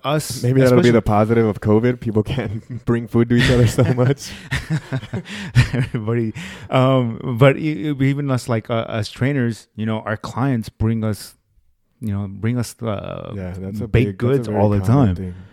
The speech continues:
Speaker 1: You know, bring, bring us baked goods all the time. Jevin was all about this shit.
Speaker 2: Cookies, bro.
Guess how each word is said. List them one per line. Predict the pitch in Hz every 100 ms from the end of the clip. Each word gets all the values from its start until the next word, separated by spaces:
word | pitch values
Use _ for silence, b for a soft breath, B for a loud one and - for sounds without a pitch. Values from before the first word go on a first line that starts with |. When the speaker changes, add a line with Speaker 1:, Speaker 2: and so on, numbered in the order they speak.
| B
Speaker 1:
You | 117
know, | 117
bring, | 101 117 104
bring | 104 110
us | 95
baked | 107 101
goods | 110 107
all | 104
the | 95
time. | 123 110
Jevin | 101 120 135
was | 101 98
all | 101 104
about | 101 117 -
this | 104
shit. | 90 -
Speaker 2:
Cookies, | 98 98 113 113 117
bro. | 117 117 120